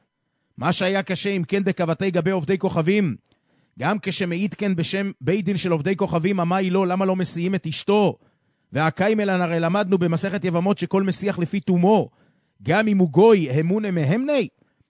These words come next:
האמינו חכמים לעדותו כדי להתיר את האישה? זו לא קושייה, משום דהני מילי מתי התירו חכמים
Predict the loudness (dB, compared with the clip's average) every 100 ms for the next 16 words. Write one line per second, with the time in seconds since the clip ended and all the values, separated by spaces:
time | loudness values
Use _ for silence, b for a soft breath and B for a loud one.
0 | _ 0 2 2 2 0 0 0 0 0
1 | 0 0 0 -2 -2 0 0 0 -2 -2
2 | -2 -4 -2 -2 -2 -6 _ _ _ -2
3 | 2 4 4 2 -2 -2 -4 -6 -8 -6
4 | 0 0 0 -2 -2 -2 -2 -2 0 0
5 | 0 -2 -2 0 2 0